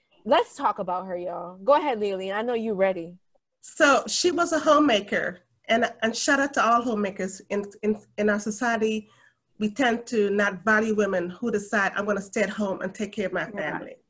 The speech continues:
Speaker 1: Mm.
Speaker 3: Right.
Speaker 2: And that's, that is such an important and critical role. And if God called you to that, I think that's awesome. And it should not be devalued. That is such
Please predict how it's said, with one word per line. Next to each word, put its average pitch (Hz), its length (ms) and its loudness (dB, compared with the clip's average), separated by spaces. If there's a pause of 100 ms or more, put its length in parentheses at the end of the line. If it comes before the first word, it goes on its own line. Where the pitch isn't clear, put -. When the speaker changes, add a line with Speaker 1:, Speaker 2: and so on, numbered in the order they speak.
(160)
Speaker 1:
Mm. 180 380 -14
Speaker 3:
Right. 170 240 -12 (120)
Speaker 2:
And 220 120 2
that's, 240 340 2 (220)
that 262 140 6
is 247 140 0
such 254 180 -2
an 226 140 2
important 214 600 -2 (140)
and 190 120 -6
critical 220 340 -2
role. 185 320 -2
And 226 120 2
if 233 160 2
God 240 240 2
called 277 320 0
you 262 120 0
to 247 100 0
that, 254 440 -2
I 214 80 -2
think 226 220 -4
that's 196 260 -4
awesome. 202 540 -2 (400)
And 226 120 4
it 220 60 2
should 220 220 0
not 220 280 2
be 233 160 -4
devalued. 185 540 0
That 220 180 0
is 208 140 -8
such 254 160 -4